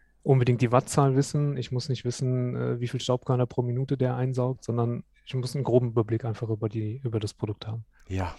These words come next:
Speaker 2: groben Überblick über das Produkt. So, reicht ja. Also ich muss nicht wissen, ähm, äh, vielleicht doch die Wattzahl, vielleicht kennen, das schon,
Speaker 1: Mhm.
Speaker 2: aber ich muss nicht wissen, wie sie entsteht.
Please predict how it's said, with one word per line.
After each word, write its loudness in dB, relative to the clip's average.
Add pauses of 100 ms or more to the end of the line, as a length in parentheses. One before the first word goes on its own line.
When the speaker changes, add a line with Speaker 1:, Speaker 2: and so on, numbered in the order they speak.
(680)
Speaker 2:
groben -6
Überblick -6
über -6
das -6
Produkt. -10 (680)
So, -6 (200)
reicht 0
ja. 0
Also -4
ich -8
muss -2
nicht -4
wissen, -4 (220)
ähm, 0 (540)
äh, 2 (140)
vielleicht 0
doch -6
die -6
Wattzahl, 4
vielleicht -4
kennen, 0
das -2
schon, -2
Speaker 1:
Mhm. -10
Speaker 2:
aber -2
ich -4
muss -4
nicht -8
wissen, -4
wie 0
sie 0
entsteht. -10